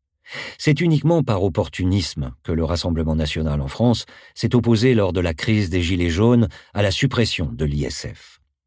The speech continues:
S'il devait arriver au pouvoir, il est probable qu'il se lancerait dans une trajectoire de dumping fiscal exacerbé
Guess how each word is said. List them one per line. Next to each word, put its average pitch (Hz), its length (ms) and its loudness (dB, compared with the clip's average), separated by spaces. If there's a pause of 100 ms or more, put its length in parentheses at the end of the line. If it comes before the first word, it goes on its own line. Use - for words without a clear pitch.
(540)
S'il 127 240 2
devait 113 260 4
arriver 101 220 0
au 98 100 0
pouvoir, 98 480 2 (500)
il 123 140 4
est 160 80 4
probable 117 380 2
qu'il 127 120 -2
se - 140 -2
lancerait 107 400 0
dans 107 120 0
une 95 220 0
trajectoire 98 560 0
de 87 120 -2
dumping 95 500 0
fiscal 87 760 -2
exacerbé 90 720 0